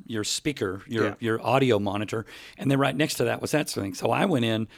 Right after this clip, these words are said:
Speaker 1: and I thought it'd be cool if we could make a monitor that, just a box that, that mon-, that, that T V monitor could fit into
Speaker 2: Yep.
Speaker 1: that looked just like the other monitor, 'cause a lot of times singers will have two monitors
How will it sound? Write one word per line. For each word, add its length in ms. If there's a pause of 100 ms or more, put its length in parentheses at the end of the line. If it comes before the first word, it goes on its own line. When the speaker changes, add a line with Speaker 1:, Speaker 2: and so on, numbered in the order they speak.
(280)
Speaker 1:
and 120
I 40
thought 120
it'd 120
be 80
cool 320
if 120
we 220 (460)
could 320 (140)
make 400
a 60
monitor 580
that, 360
just 220
a 40
box 540
that, 280
that 260
mon-, 300
that, 200
that 220
T 220
V 120
monitor 380
could 160
fit 220
into 420 (140)
Speaker 2:
Yep. 100
Speaker 1:
that 120
looked 280
just 240
like 220
the 100
other 160
monitor, 240
'cause 120
a 40
lot 140
of 40
times 200
singers 280
will 100
have 120
two 160
monitors 540